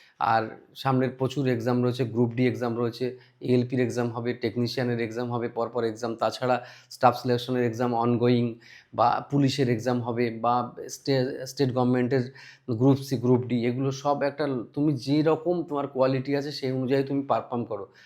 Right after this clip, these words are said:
আর প্রত্যেকটা স্টেপে নিজেকে বেশ মোটিভেটেড রাখো। পা-, হাজার লোক হাজার কথা বলবে, সব কথায় তুমি কান দিও না, কারণ সব কথায় কান দিলে নিজের জীবনটাকে তুমি গুছিয়ে নিয়ে সামনের দিকে চলতে পারবে না।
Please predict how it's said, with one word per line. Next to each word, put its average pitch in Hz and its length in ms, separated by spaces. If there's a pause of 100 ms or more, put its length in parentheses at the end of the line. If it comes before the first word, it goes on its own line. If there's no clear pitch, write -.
(100)
আর 117 80
প্রত্যেকটা 143 540
স্টেপে 143 400
নিজেকে 131 520 (340)
বেশ 135 280
মোটিভেটেড 143 600
রাখো। 107 260 (380)
পা-, 135 480
হাজার 160 340
লোক 160 220
হাজার 131 280
কথা 123 220
বলবে, 110 300
সব 135 200 (100)
কথায় 131 240
তুমি 131 220
কান 120 260
দিও 117 200
না, 101 140 (500)
কারণ 127 280
সব 131 340
কথায় 135 260
কান 127 260
দিলে 123 240
নিজের 120 300
জীবনটাকে 123 580
তুমি 135 200
গুছিয়ে 123 400
নিয়ে 127 320
সামনের 123 500
দিকে 123 180
চলতে 117 300
পারবে 107 300
না। 104 120